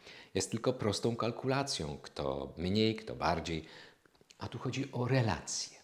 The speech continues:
E, my często nie doceniamy tego, jaka, jaką rangę w życiu mają te właśnie rzeczy typu relacja właśnie. To się okazuje na przykład, kiedy, drastyczny przykład, kiedy żona umrze mężowi,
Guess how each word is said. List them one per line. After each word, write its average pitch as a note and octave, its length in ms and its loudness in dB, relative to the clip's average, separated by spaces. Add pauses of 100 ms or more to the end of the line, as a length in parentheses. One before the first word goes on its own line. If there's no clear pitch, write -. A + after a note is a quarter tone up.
(1200)
E, G#2+ 240 10
my D3+ 280 6
często E3+ 300 4
nie C#3 100 6
doceniamy B2+ 520 4
tego, D#2+ 520 0
jaka, E2+ 640 0 (140)
jaką F2+ 400 -2
rangę G#2+ 480 2
w E2+ 60 -6
życiu F2 260 -4
mają D#2 280 -2
te D#2+ 160 -4
właśnie D#2 280 -6
rzeczy D2+ 300 -4
typu C#2+ 220 -6
relacja D2 540 -4
właśnie. D2+ 440 -6 (800)
To E2+ 100 -4
się F2 120 -2
okazuje E2 380 0
na E2+ 80 0
przykład, D#2+ 300 -4
kiedy, E2 340 -2 (180)
drastyczny D2+ 500 -4
przykład, - 360 -4 (420)
kiedy F2+ 640 4 (200)
żona D#2+ 340 2
umrze E2+ 320 0
mężowi, E2 640 2